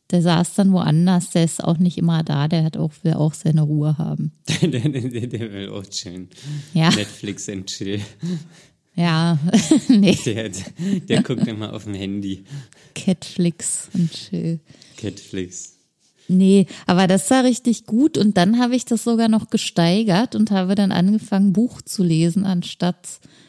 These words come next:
Speaker 1: äh, mir Netflix vorzunehmen. Und dann hat mich das richtig gefreut und das tat mir gut, so dass ich das mehrmals hintereinander gemacht hab und ich dann gar keinen Drang mehr, sondern eher eine Abneigung gegenüber Netflix,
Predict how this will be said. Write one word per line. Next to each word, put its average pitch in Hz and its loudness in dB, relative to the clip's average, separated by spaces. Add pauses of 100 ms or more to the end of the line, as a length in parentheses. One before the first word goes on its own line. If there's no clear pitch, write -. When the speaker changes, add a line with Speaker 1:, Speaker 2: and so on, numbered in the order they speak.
(160)
Speaker 1:
äh, 180 2
mir 190 4
Netflix 202 -2
vorzunehmen. 156 -2 (1300)
Und 196 6
dann 190 4
hat 202 0
mich 190 0
das - -2
richtig 220 -2
gefreut 170 0
und 214 0
das 202 0
tat 180 -2
mir 196 2
gut, 190 -2 (440)
so - 0
dass 190 4
ich 226 4
das 202 2
mehrmals 196 4
hintereinander 202 2
gemacht 226 -2
hab 254 -4
und 208 0
ich 190 0
dann 196 2
gar 165 0
keinen 220 2
Drang 185 2
mehr, 220 4
sondern 202 4
eher 185 2
eine 190 2
Abneigung 185 0
gegenüber 175 0
Netflix, - -4